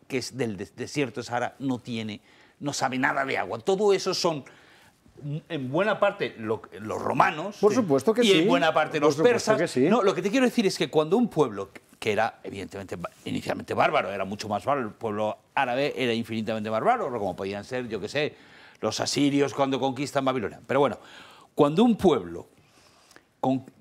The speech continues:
Speaker 1: pone en, pone en contacto, en movimiento, sin fronteras, y civilizaciones tan gloriosas como eran las de Roma, las de Persia, las de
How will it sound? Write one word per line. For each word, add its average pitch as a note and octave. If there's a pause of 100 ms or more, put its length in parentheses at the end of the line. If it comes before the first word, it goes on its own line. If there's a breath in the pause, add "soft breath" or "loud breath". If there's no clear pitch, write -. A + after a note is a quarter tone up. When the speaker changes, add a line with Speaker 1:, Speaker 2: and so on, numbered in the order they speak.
Speaker 1:
pone B3+
en, G#3+
pone A#3
en D#3
contacto, C#3
en B2+
movimiento, D#3
sin C3
fronteras, C3 (560)
y -
civilizaciones D#3
tan F#3+
gloriosas D#3
como C3+
eran B2+ (520 loud breath)
las B2+
de G#3+
Roma, A#2 (240 loud breath)
las G#2
de E3
Persia, B2+ (180 loud breath)
las B2
de E3